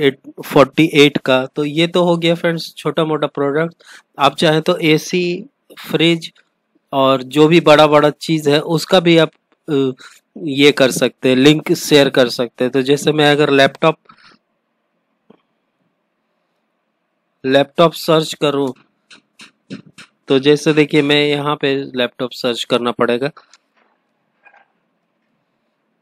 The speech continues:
laptop search करूं तो laptop वगैरह का price ज़्यादा रहता है।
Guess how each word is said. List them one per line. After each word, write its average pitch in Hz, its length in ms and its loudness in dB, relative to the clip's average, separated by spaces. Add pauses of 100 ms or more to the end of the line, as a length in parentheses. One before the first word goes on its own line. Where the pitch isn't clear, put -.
laptop 139 500 0
search 160 340 2
करूं 151 240 2
तो 156 140 0
laptop 147 540 0
वगैरह 147 300 2
का 143 100 -2
price 143 420 2
ज़्यादा 143 300 4
रहता 131 300 0
है। 139 180 -2